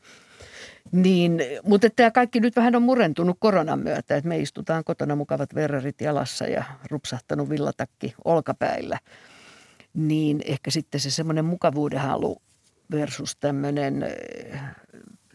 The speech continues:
ammattitietoisuuden mukana tuoma ulkonäköpaine on, on, on vähän joutunut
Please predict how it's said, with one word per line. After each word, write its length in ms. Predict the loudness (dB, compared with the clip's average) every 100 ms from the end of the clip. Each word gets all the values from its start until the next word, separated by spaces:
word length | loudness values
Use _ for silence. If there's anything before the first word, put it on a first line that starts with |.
| _ -20 -20 -14
ammattitietoisuuden 1400 | -4 -2 0 -4 -4 -8 -2 -2 0 -2 -4 -4 -4 -4
mukana 420 | -4 -4 -4 -4
tuoma 380 | -6 -6 -4 -4 -6 _ _ -20 -20 -20 -14 -2
ulkonäköpaine 1120 | 0 2 0 0 -4 -6 0 0 0 -2 -2
on, 220 | -4 -4 -2
on, 200 | -2 -2
on 180 | -4 -4
vähän 260 | -2 -4 -4
joutunut 500 | -2 -2 -2 -4 -6